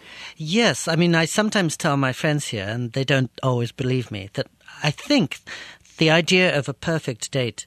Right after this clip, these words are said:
in Japan is you go with your sweetheart to a movie, you take it in, both have very strong responses,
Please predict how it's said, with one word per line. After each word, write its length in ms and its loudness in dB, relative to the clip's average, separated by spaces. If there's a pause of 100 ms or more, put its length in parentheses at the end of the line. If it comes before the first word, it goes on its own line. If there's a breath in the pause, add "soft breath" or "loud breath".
in 140 -2
Japan 600 -6
is 240 -2
you 120 -2
go 340 4
with 260 0
your 160 0
sweetheart 680 -6 (140)
to 120 0
a 40 0
movie, 480 -4 (380 loud breath)
you 100 -4
take 320 0
it 140 -6
in, 320 -4 (300)
both 200 0
have 180 -4
very 240 0
strong 360 2
responses, 640 -4